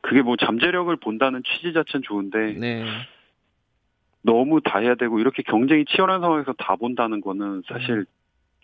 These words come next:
Speaker 1: 끝도 없는 경쟁이라고
Speaker 2: 음.
Speaker 1: 보면 될 것 같아요.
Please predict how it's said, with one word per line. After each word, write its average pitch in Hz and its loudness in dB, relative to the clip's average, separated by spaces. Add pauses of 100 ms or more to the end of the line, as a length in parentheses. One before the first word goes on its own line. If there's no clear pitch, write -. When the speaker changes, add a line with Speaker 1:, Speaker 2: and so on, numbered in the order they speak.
Speaker 1:
끝도 160 2
없는 113 -4
경쟁이라고 92 -8
Speaker 2:
음. 120 -12
Speaker 1:
보면 87 -4
될 87 -4
것 82 0
같아요. - -4